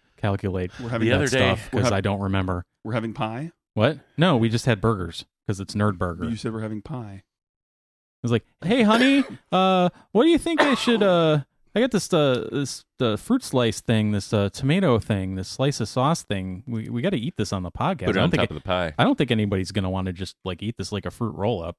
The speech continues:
Speaker 1: 'cause it's just ketchup. But, uh, what should I put this on?
Speaker 2: <laughs>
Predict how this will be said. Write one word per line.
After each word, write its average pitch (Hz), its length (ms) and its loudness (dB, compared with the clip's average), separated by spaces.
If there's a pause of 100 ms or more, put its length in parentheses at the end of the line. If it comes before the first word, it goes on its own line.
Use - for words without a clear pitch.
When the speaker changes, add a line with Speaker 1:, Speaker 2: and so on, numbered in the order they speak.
(260)
Speaker 1:
'cause 92 140 -4
it's - 160 -14
just - 220 -6
ketchup. - 380 -8 (440)
But, 98 160 0
uh, 92 180 0 (340)
what - 80 -14
should 330 100 -2
I 311 80 2
put - 200 -2
this 139 160 -2
on? 90 360 -2
Speaker 2:
<laughs> - 40 -20